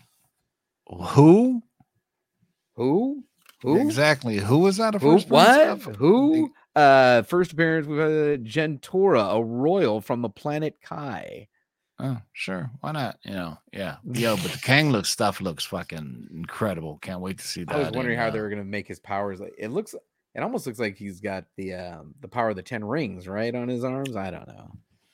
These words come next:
Speaker 1: Go check out our friend, uh, sh-, the channel Emergency Awesome, where they talk about how, um, colors are very important. First of all, Realm of Kings, son, uh, Son of the Hulk, number one. Um,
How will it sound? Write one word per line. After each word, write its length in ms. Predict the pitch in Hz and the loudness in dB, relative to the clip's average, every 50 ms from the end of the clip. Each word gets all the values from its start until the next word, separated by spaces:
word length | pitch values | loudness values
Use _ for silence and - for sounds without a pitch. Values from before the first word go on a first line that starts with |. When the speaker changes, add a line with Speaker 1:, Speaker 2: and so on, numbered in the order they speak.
| _ _ | _ _
Speaker 1:
Go 140 | - 117 120 | 0 0 2
check 180 | - - 143 131 | 4 4 6 6
out 140 | 135 131 | 8 8
our 80 | 127 123 | 6 6
friend, 300 | - - 131 135 127 123 | 6 4 2 2 2 0
uh, 300 | 123 117 113 110 107 107 | -2 -2 -2 -2 -2 -2
sh-, 220 | 104 - - - - _ - | -2 -2 -4 -4 -6 _ -8
the 160 | - 110 104 | -6 -6 -4
channel 380 | 98 - - 127 127 123 120 113 | -4 -2 -2 0 0 0 0 0
Emergency 460 | 104 104 123 131 127 120 123 123 127 | 0 2 4 4 4 2 0 0 2
Awesome, 440 | 110 110 120 120 - - 101 92 92 | 4 4 4 4 2 0 -4 -4 -4
where 160 | 98 101 104 | -4 -4 -4
they 120 | 98 101 98 | -4 -6 -4
talk 260 | - 110 110 113 - | -2 -2 -2 -2 -2
about 360 | 107 101 98 87 80 76 71 | -4 -4 -4 -4 -4 -6 -8
how, 600 | 92 92 104 104 104 98 95 92 92 90 92 - | -6 -4 -2 0 0 2 0 0 0 -2 -4 -6
um, 400 | - 92 92 87 87 80 80 80 - - - - - - - - _ _ _ _ _ _ _ _ _ _ _ _ _ _ | -6 -6 -6 -6 -8 -10 -12 -14 -16 -18 -20 -20 -20 -20 -20 -20 _ _ _ _ _ _ _ _ _ _ _ _ _ _
colors 440 | - - 196 208 202 196 175 151 127 | 0 4 6 6 6 6 6 4 4
are 100 | 139 131 | 2 2
very 360 | 110 127 135 139 135 131 123 | 4 4 4 4 4 4 2
important. 460 | 120 110 - - 123 123 - 151 - - | 0 -2 -4 -4 -6 -6 -6 -10 -8 -4
First 180 | 151 139 135 | -4 -4 -4
of 80 | 117 113 | -2 -4
all, 120 | 98 98 | -2 -2
Realm 200 | 101 113 123 123 | 0 -2 -2 -2
of 120 | 120 120 - | -4 -6 -6
Kings, 280 | - 110 107 101 - | -6 -6 -6 -6 -6
son, 160 | - 117 113 - - | -8 -8 -10 -10 -10
uh, 260 | 92 95 92 87 82 | -10 -10 -8 -8 -8
Son 240 | - - 123 117 117 | -6 -6 -6 -6 -6
of 60 | 107 | -8
the 100 | 95 90 | -8 -10
Hulk, 400 | 87 87 95 101 101 98 - - - | -10 -8 -8 -8 -8 -8 -12 -14 -12
number 240 | 101 98 101 98 101 | -10 -10 -8 -6 -6
one. 460 | 104 95 95 90 87 85 85 82 - _ - | -6 -4 -6 -6 -8 -10 -12 -16 -16 _ -8
Um, 420 | 101 98 95 92 90 85 80 85 | -8 -6 -6 -6 -8 -10 -12 -16